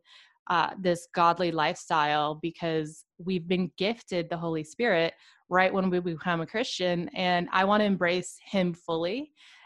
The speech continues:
And so that's what this book is. Um, I studied the scripture <laughs> for a really long time diving in. I did a lot of research,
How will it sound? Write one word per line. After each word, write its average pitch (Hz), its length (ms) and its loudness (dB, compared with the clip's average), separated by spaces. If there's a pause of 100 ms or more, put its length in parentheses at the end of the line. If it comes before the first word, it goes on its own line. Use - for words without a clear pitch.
(140)
And 175 460 0
so 202 160 2
that's 180 300 2
what 175 160 -4
this 170 180 -2
book 160 220 -6
is. 160 520 -4
Um, 170 380 0
I 175 120 0
studied 170 580 -4 (100)
the 175 80 -6
scripture 165 720 -4 (220)
<laughs> - 220 -20
for 214 180 0
a 202 40 2
really 220 240 2
long 202 200 2
time 190 240 0
diving 175 340 0
in. 170 300 0
I 165 80 0
did 170 180 0
a 170 60 0
lot 165 180 2
of 165 240 -2
research, 165 560 -8